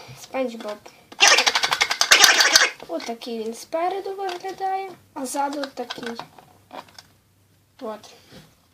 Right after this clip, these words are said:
Переходимо далі. Отут у мене ось така штучка. Там, е, були жувачки, от такі фруктові. Були такі жуйки, але там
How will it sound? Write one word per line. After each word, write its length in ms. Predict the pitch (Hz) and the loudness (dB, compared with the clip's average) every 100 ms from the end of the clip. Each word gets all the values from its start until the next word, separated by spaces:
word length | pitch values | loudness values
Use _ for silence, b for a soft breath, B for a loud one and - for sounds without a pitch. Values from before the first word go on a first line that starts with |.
| _ _ - - - - B B B B | _ _ -20 -8 0 0 B B B B
Переходимо 600 | 254 233 - 320 302 254 | -8 -4 -2 0 2 4
далі. 280 | 226 220 233 - _ B B B | 4 2 -8 -16 _ B B B
Отут 580 | 254 240 - 370 - - 415 - - | -10 -8 -4 -4 -2 0 0 0 -6
у 40 | |
мене 680 | 285 285 311 339 349 339 339 - - _ _ | -6 -4 -2 2 2 0 -4 -6 -12 _ _
ось 260 | 262 254 - | -4 -4 -4
така 760 | 269 262 - - 240 220 220 226 | -6 -8 -8 -6 -4 -4 -4 -6
штучка. 540 | - - 302 - 440 | -8 -6 -6 0 0
Там, 440 | 453 330 370 381 339 _ _ _ | 2 2 2 0 -4 _ _ _
е, 360 | 226 226 233 226 | -4 0 0 0
були 320 | 233 320 349 | -2 2 2
жувачки, 600 | 330 311 277 226 - - - B B | 2 2 4 2 0 -10 -12 B B
от 140 | 254 | -4
такі 300 | 262 254 302 | -4 -2 -4
фруктові. 800 | - 277 269 - 247 214 196 208 - - - B B B B B - - - - - - - | -4 -4 -4 -4 -2 -2 -4 -12 -16 -20 -20 B B B B B -14 -14 -18 -18 -18 -18 -6
Були 300 | 247 330 370 | 0 2 2
такі 320 | 359 339 359 | 2 4 2
жуйки, 680 | 294 285 262 226 - 240 233 - | 2 2 0 0 -4 -4 -4 -6
але 240 | - 262 269 | -2 0 2
там 460 | 262 370 415 381 | 6 6 6 2